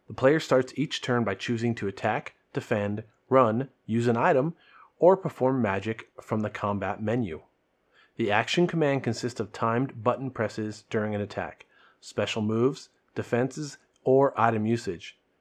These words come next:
which become a mainstay of later Mario R P Gs. The game world is set in a geographically diverse land, which includes mountains, forest, and bodies of water. Each region has distinct characteristics held by its inhabitants.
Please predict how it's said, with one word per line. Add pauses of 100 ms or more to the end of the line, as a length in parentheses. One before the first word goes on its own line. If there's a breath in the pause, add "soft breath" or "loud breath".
(180)
which
become
a
mainstay
of
later
Mario
R
P
Gs. (580)
The
game
world
is
set
in
a
geographically
diverse
land, (380 loud breath)
which
includes
mountains, (200)
forest, (300)
and
bodies
of
water. (680)
Each
region
has
distinct
characteristics
held
by
its
inhabitants.